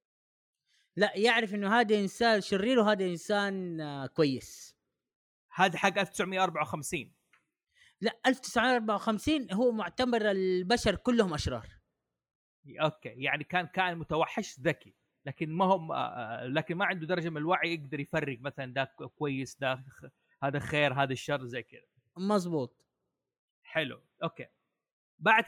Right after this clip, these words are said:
Speaker 2: كده كيف صار الأفلام اللي جات؟
Speaker 1: أفلام اللي بعدها جات زاد، يعني إنه في شيء و-، طبعا هي في، طبعا كل فترة، يعني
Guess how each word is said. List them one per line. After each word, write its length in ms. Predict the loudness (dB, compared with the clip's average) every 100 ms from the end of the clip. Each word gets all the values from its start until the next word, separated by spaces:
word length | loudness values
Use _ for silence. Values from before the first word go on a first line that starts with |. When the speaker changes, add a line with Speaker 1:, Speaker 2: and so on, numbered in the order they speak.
| -2
Speaker 2:
كده 240 | -4 -4
كيف 220 | -2 -4
صار 440 | -4 0 0 0 -4
الأفلام 400 | -4 0 0 -2
اللي 120 | -6
جات؟ 340 | -6 -6 -8 _ _ _ _ _ -20 -10
Speaker 1:
أفلام 400 | -8 -4 2 2
اللي 120 | 4 4
بعدها 440 | 8 8 8 6
جات 400 | 6 4 4 4
زاد، 460 | 2 4 4 0 -2
يعني 240 | 0 0
إنه 120 | -2
في 340 | -2 0 0 2
شيء 240 | 4 4
و-، 400 | 2 -6 -2 -2
طبعا 340 | -2 -2 0
هي 200 | 2 0
في، 340 | 0 0 0 0
طبعا 300 | -2 -6 -4
كل 240 | -2 0
فترة، 280 | 0 0 0
يعني 560 | -2 -2 -2 0 -2